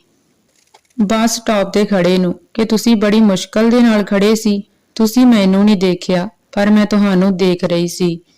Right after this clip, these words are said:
ਮੈਂ ਤੁਹਾਡੇ ਪਿੱਛੇ ਖੜੀ ਸੀ, ਤੁਸੀਂ ਉਸ ਵੇਲੇ ਵੀ ਬੜੀ ਮੁਸ਼ਕਲ ਨਾਲ ਖੜੇ ਸੀ,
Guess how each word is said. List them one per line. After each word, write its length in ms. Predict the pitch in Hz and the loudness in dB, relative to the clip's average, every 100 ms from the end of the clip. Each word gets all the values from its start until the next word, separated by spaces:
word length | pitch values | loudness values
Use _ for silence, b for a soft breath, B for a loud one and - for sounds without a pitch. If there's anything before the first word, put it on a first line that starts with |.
| _ _ _ 214 | _ _ _ -2
ਮੈਂ 140 | 226 | 0
ਤੁਹਾਡੇ 440 | 233 254 233 185 220 | 2 2 0 0 -2
ਪਿੱਛੇ 440 | 214 180 - 233 | -4 -8 -2 -2
ਖੜੀ 280 | 226 208 220 | 0 2 0
ਸੀ, 260 | 214 214 208 _ - | 0 -2 -2 _ -4
ਤੁਸੀਂ 360 | 226 233 240 | -2 2 2
ਉਸ 160 | 202 - | 2 0
ਵੇਲੇ 380 | 208 196 180 185 | 0 0 0 0
ਵੀ 120 | 202 | 0
ਬੜੀ 300 | 180 180 185 | 0 -2 0
ਮੁਸ਼ਕਲ 460 | 190 175 - 208 | -2 -4 -4 0
ਨਾਲ 240 | 214 190 170 | 0 0 -4
ਖੜੇ 340 | - 170 175 | -4 -4 -2
ਸੀ, 240 | 175 180 | -4 -6